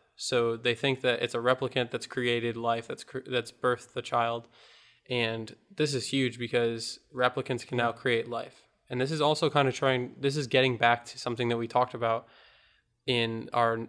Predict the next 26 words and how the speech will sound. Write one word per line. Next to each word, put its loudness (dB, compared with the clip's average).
our -2
novel, -2
Do 0
Androids 0
Dream -2
of -6
Electric -6
Sheep -8
episodes -4
of 0
this -10
podcast, -4
where -2
I 0
was -2
talking 0
about 2
once, 2
I 2
think 2
at 0
the 0
point 0
that 4
you 2
can, -2